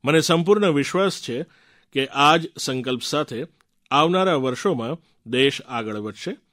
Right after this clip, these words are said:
અને બે હજાર બાવીસ એક નવા ભારતના નિર્માણ માટેનું સ્વર્ણિમ પૃષ્ઠ બનશે.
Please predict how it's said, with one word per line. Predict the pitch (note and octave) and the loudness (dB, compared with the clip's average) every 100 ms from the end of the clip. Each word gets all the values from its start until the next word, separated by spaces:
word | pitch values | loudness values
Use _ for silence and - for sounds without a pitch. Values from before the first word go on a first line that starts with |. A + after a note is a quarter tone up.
| _ - | _ -8
અને | A#2+ | -6
બે | A#2+ C3 | -2 0
હજાર | C3+ B2+ A#2+ | 0 -2 -2
બાવીસ | A2+ A#2+ D3+ A#2+ - - _ _ - | -2 0 0 -2 -8 -16 _ _ -6
એક | B2+ A#2 | -6 -4
નવા | A#2+ B2 C3+ | -4 -2 -2
ભારતના | A2+ A#2+ C#3 B2+ A#2+ | -2 -4 -4 -4 -6
નિર્માણ | A#2 A#2 A#2 C#3 | -6 -6 -4 -4
માટેનું | B2 A2+ C#3+ B2+ G#2 - _ _ | -4 -6 -6 -6 -8 -12 _ _
સ્વર્ણિમ | - C3 C#3 C#3+ E3+ D#3+ | -10 -2 0 2 0 -2
પૃષ્ઠ | - C#3 C3+ - | -2 -2 -2 -6
બનશે. | A2 G#2+ G2 - | -10 -10 -12 -16